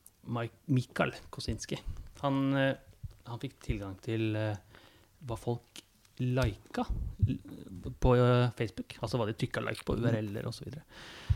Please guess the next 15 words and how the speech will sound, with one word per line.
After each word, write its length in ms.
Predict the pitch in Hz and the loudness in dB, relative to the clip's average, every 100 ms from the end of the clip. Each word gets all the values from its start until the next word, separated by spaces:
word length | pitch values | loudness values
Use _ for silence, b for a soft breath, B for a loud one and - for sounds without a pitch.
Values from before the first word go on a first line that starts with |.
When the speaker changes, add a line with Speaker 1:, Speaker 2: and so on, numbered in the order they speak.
| B B B B | B B B B
Speaker 1:
Og 80 | 156 | 10
så 40 | |
viste 220 | 175 120 | 10 12
det 80 | 127 | 10
seg 140 | 143 - | 10 8
at, 260 | 147 - | 2 6
eh, 340 | 143 143 143 139 - - - - - - - | 8 10 8 4 -2 -20 -20 -10 -10 -6 -2
og 80 | 143 | 2
så 60 | 151 | 6
prøvde 160 | 131 110 | 6 6
han 60 | 123 | 6
å 120 | 131 - - | 4 0 -8
predikere, 600 | - 123 117 - 104 180 - - | 0 2 2 2 2 2 0 4
forutsi 480 | 110 110 - 156 - _ 135 | 4 4 2 0 0 _ -2
hvilken, 560 | 120 - - 123 120 | -2 -2 -2 0 0